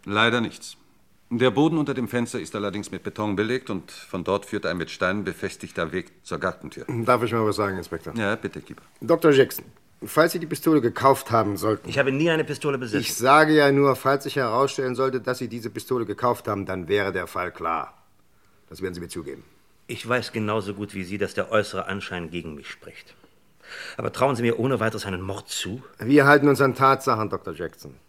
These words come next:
Speaker 2: Ob ich persönlich Ihnen einen Mord zutraue, nicht, spielt hier keine Rolle. Die Tatsachen liegen so, dass der Verdacht sich gegen Sie richten muss. Und wenn Sie es getan haben, Doktor Jackson, vielleicht in einer Situation höchster Erregung, dann stehen Sie zu Ihrer Tat.
Speaker 3: Ich habe es nicht getan. Aber ich habe viel darüber nachgedacht.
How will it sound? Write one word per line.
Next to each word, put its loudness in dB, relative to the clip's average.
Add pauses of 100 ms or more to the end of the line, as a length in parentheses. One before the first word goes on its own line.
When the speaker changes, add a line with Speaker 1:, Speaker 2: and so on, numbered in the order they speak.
(200)
Speaker 2:
Ob -8
ich -4
persönlich 2
Ihnen -2
einen 0
Mord -2
zutraue, -2
nicht, -4
spielt -12
hier -8
keine -10
Rolle. -14 (840)
Die -8
Tatsachen 8
liegen 4
so, 2
dass 2
der -2
Verdacht -2
sich -14
gegen -4
Sie -8
richten -8
muss. -12
Und -8
wenn 6
Sie 0
es -2
getan 2
haben, -4
Doktor -10
Jackson, -14 (420)
vielleicht -4
in -6
einer -4
Situation -4
höchster -6
Erregung, -2 (300)
dann -6
stehen 0
Sie -6
zu -12
Ihrer -8
Tat. -8
Speaker 3:
Ich -8
habe -2
es -12
nicht -12
getan. -10 (1400)
Aber -18
ich -12
habe -8
viel -8
darüber -4
nachgedacht. -6